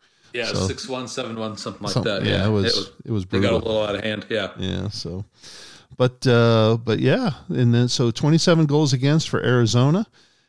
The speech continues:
Speaker 2: and then, uh, the next closest, um, just looking at it, was Arizona State with fifty goals against.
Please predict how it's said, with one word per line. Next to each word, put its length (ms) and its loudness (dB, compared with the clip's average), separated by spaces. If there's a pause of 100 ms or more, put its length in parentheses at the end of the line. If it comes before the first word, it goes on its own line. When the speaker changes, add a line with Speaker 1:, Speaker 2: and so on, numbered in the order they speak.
(140)
Speaker 2:
and 220 2
then, 240 4
uh, 180 2
the 140 2
next 240 0
closest, 800 -2 (500)
um, 320 0
just 240 -2
looking 280 2
at 120 4
it, 120 -2
was 400 2
Arizona 400 2
State 280 2
with 160 -2
fifty 360 -2
goals 320 0
against. 580 -8